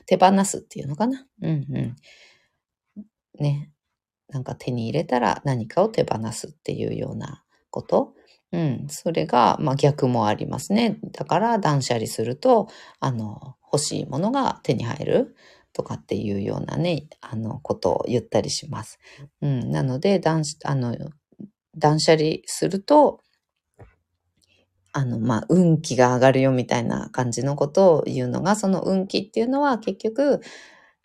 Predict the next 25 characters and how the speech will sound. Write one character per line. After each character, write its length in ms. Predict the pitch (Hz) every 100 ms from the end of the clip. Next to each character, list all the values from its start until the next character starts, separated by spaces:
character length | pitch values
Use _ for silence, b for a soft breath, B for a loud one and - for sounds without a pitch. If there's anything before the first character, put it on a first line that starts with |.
| _ _ -
う 100 | 165
ん、 580 | 147 143 135 139 147 - _ _ _ _ _ _ _ _
出 160 | 190 214
し 260 | - -
た 140 | 208 -
か 160 | 147
ら 420 | 156 196 170 123 143
何 280 | 151 196 196
か 140 | 127
が 100 | 113
入 360 | - 233 247 185
る 100 | 131
よ 160 | 180
っ 100 | 190
て 140 | - 123
い 80 |
う 60 | 113
こ 100 | 110
と 120 | -
な 80 | -
ん 60 | -
で 80 | -
す 100 | -
よ 80 | 196
ね。 200 | 254